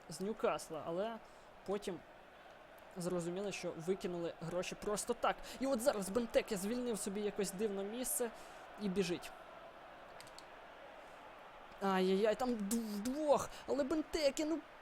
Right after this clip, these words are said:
прорвись! Що, пенальті повинно бути? Маїга виходить замість Нолана. Маїга — це один з тих, кого ми розглядали в напад,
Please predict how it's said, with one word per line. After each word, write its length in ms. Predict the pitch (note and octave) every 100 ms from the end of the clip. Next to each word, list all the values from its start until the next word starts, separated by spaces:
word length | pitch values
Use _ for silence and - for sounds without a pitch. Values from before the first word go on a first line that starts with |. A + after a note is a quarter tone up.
| - -
прорвись! 580 | E4 D4 D4 C#4+ G3+
Що, 320 | - - D4 G3
пенальті 680 | G3+ G#3+ B3+ D4+ C#4 B3+
повинно 360 | A3+ B3+ B3 A#3
бути? 640 | G3+ A3 G3 F3 E3 C#3 C3+ - - - - - - - - - - - - - - - - - - - F3
Маїга 560 | F3 F3+ F3+ F3+ D#3 - - E3
виходить 460 | D#3+ - E3 D#3 D#3+
замість 460 | D#3+ D#3 D#3 -
Нолана. 440 | F3 F#3+ A3+ A3 E3+
Маїга — 540 | E3 E3 E3 D#3+ F#3+
це 140 | F#3+ E3
один 300 | D#3+ E3 E3 - - -
з 80 | -
тих, 220 | F3 -
кого 180 | F3 E3
ми 120 | D#3+
розглядали 560 | E3 F3 G#3 G3 A#1 - - - - - - - - - -
в 160 | F3 G#3
напад, 280 | F3 C3